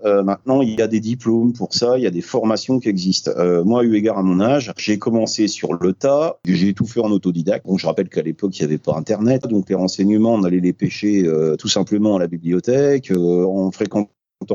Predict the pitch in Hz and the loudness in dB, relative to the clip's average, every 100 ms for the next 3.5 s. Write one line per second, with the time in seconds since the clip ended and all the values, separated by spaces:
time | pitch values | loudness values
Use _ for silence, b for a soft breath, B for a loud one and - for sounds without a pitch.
0 | 101 98 101 92 82 - 101 104 95 82 | 0 0 -2 -4 -4 -2 0 2 0 -2
1 | - 82 165 170 - B B B B B | -6 -6 -4 -4 -6 B B B B B
2 | - 90 117 135 131 131 - _ - 76 | 0 2 2 0 0 -2 -2 _ -12 -4
3 | 80 107 131 156 | -2 2 2 2